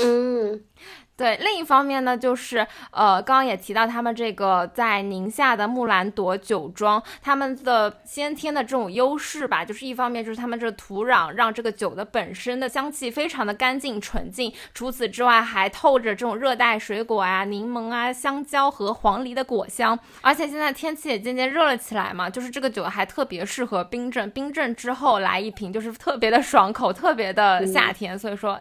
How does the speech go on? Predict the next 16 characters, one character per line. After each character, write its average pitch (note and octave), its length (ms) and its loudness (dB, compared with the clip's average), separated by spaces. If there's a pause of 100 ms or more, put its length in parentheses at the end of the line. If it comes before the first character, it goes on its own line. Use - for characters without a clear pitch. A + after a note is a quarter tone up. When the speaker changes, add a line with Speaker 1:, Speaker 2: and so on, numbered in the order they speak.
Speaker 2:
也 G#3 120 -4
安 G3+ 240 -2
利 G3+ 140 -4
给 F#3+ 160 -12
大 F3+ 180 -6
家。 - 220 -14 (180)
Speaker 1:
对， F3+ 480 4 (120)
感 G3 240 4
谢 A#3 180 2
阿 G#3+ 160 6
华 G3 240 0
专 A3+ 260 2
业 A#3 80 2
的 G3+ 140 2
解 F3+ 240 2
读。 F3+ 180 6